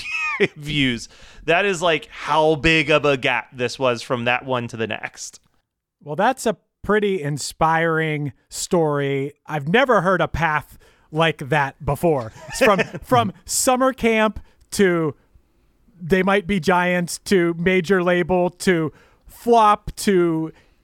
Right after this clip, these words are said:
Speaker 2: inventing an app to, uh, <laughs> you know, inventive choreography. It's, it's an awesome, awesome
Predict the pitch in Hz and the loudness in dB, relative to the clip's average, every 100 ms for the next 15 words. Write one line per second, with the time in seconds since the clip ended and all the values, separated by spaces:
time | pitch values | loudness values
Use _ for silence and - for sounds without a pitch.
0 | _ 196 180 202 202 240 220 185 175 - | _ 0 2 2 2 2 0 0 -4 -4
1 | 175 190 208 - - - 226 147 139 254 | 0 0 -2 -6 -4 2 2 2 2 2
2 | 220 180 190 202 226 277 214 - 214 240 | 2 0 -2 -2 0 2 2 -2 -4 2
3 | 220 180 214 220 220 220 196 180 - 233 | 2 4 2 2 2 2 2 -2 2 4
4 | 208 196 196 202 202 226 220 220 - - | 4 4 4 2 -2 0 0 0 -4 -18
5 | _ _ - 320 320 269 277 - 240 196 | _ _ -2 2 4 4 4 2 -2 -2
6 | 185 - 185 175 - 165 151 | -4 -4 0 0 -2 -6 -6